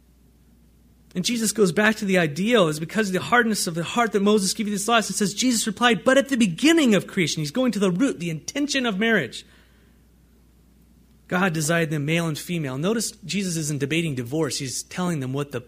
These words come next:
what the foundation of marriage is. He's telling them what the marriage, what the ideal is supposed to be, what it's about.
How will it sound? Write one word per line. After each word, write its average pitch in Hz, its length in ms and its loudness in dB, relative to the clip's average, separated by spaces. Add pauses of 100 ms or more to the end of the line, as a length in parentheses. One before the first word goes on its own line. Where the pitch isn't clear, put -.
(120)
what 143 200 -6
the 127 80 -12
foundation 147 580 -6
of 113 120 -12
marriage 123 420 -6
is. - 320 -16 (960)
He's - 160 -10
telling 196 200 0
them 160 100 0
what 170 180 -2
the 165 60 -6
marriage, 156 320 -4
what 160 140 -6
the - 140 -10
ideal 156 500 -2
is 135 100 -4
supposed - 320 -8
to 151 60 -10
be, 147 140 -6
what 190 220 0
it's 247 160 0
about. 175 640 -6